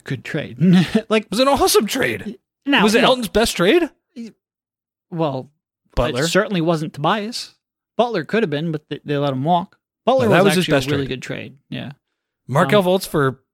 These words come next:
Speaker 2: for Tyrese Maxey eventually. That's a, that's a nice sequence of events. I, I know that you gotta get the pick right, and it might
Speaker 1: Yeah.
Speaker 2: not always be that easy, but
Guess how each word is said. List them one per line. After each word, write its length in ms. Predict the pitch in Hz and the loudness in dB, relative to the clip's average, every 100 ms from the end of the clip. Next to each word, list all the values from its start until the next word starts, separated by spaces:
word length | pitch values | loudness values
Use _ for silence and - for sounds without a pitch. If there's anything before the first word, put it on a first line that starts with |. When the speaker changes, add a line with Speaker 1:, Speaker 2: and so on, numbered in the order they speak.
| _ _ _ | _ _ _
Speaker 2:
for 120 | 143 | -6
Tyrese 400 | - 151 165 160 | 0 2 4 2
Maxey 340 | 139 135 - 175 | -2 -2 0 2
eventually. 400 | 180 180 190 165 | 2 2 2 2
That's 200 | 165 165 | 2 0
a, 60 | |
that's 200 | 165 175 | 0 0
a 60 | 143 | 2
nice 280 | 139 131 - | 2 2 2
sequence 380 | 123 - 107 101 | -2 -2 -4 -6
of 60 | |
events. 300 | 92 90 - | -8 -12 -4
I, 120 | 139 151 | -2 0
I 140 | 151 | 2
know 280 | 170 170 151 | 4 4 4
that 180 | 139 - | 2 0
you 80 | 160 | -2
gotta 160 | 143 135 | 0 0
get 120 | - | -4
the 60 | 117 | -4
pick 200 | 139 135 | -4 0
right, 280 | 131 131 - | -2 -2 -6
and 300 | 120 101 107 - - | -12 -10 -12 -16 -8
it 100 | 117 | 0
might 100 | 202 | 0
Speaker 1:
Yeah. 100 | 127 | 0
Speaker 2:
not 140 | 113 | -6
always 300 | 110 110 107 - | -6 -6 -8 -6
be 140 | 117 | -4
that 180 | 110 107 | -2 -2
easy, 220 | 113 117 | -4 -4
but 240 | 101 92 | -6 -10